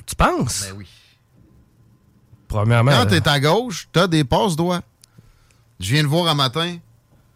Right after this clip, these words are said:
Speaker 2: Ben oui, j'ai écouté Fox News, parce qu'évidemment, à C N N, ils parlent pas de ça. Un congressman, il a battu sa femme. Violence conjugale. OK ? La police vient pas.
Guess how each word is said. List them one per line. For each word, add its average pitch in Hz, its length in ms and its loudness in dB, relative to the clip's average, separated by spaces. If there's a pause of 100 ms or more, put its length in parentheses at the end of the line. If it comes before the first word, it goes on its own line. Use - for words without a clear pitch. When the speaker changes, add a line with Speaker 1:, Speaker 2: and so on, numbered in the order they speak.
(180)
Speaker 2:
Ben 151 80 4
oui, 180 120 6
j'ai 139 140 4
écouté 139 260 0
Fox 123 320 0
News, 151 300 4
parce 104 160 -2
qu'évidemment, 98 500 2
à 87 80 0
C 98 180 -2
N 92 120 0
N, 120 120 0
ils 104 60 -4
parlent 90 140 -2
pas 104 100 -6
de 95 100 -6
ça. 160 200 -4 (760)
Un 104 420 0
congressman, 139 920 4 (720)
il 143 80 0
a - 40 2
battu 247 180 2
sa 285 160 2
femme. 165 300 2 (680)
Violence 190 300 4
conjugale. 180 440 2 (1700)
OK ? 165 80 2 (2250)
La 120 80 0
police 165 240 4
vient 147 160 2
pas. - 120 -10